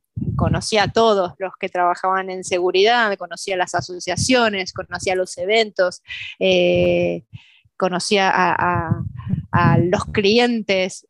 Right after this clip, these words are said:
y, y cambiar es, es un poco un desafío de, de, de volver, eh, como a foja cero en algunas cosas, lo cual es genial, eh, porque, porque te das cuenta que no importa el obstáculo que vos tengas, siempre podés salir adelante, y un montón de miedos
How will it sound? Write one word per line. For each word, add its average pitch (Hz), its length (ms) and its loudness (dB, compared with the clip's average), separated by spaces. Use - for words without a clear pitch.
y, 190 460 -10
y - 220 -8
cambiar 202 580 2
es, 240 340 0
es - 180 -8
un 208 100 -6
poco 214 200 -2
un 220 120 0
desafío 214 640 0
de, 170 440 -2
de, 165 260 -8
de 185 100 0
volver, 180 520 4
eh, 220 400 2
como 180 240 -6
a 175 60 -2
foja 247 320 -2
cero 254 240 0
en 190 80 -4
algunas 175 400 -10
cosas, 175 500 -2
lo 202 80 2
cual 269 160 4
es 311 80 2
genial, 269 500 2
eh, 190 720 0
porque, 175 560 -4
porque 185 200 0
te - 80 2
das 214 180 2
cuenta 233 400 0
que 180 540 -4
no 196 120 -8
importa 208 680 0
el 175 120 -2
obstáculo 196 580 -4
que 185 100 -6
vos 185 260 -4
tengas, 214 300 -6
siempre 185 260 -6
podés 175 220 4
salir 180 260 2
adelante, 247 680 2
y 185 60 -20
un 196 80 -20
montón 208 340 -4
de 202 100 0
miedos 220 300 2